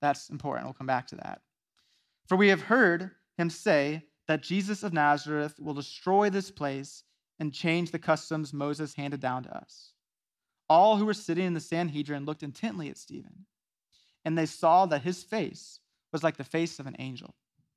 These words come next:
Then the high priest asked Stephen, "Are these charges true?"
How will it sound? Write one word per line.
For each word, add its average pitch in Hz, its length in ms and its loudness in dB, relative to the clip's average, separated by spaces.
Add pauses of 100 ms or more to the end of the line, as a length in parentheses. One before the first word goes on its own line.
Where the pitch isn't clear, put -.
(560)
Then 185 420 2 (360)
the - 60 -4
high 165 240 0
priest 160 420 -4
asked 151 260 2
Stephen, 127 460 -12 (320)
"Are 156 320 4
these 156 420 -4
charges 131 720 -4 (360)
true?" - 300 -14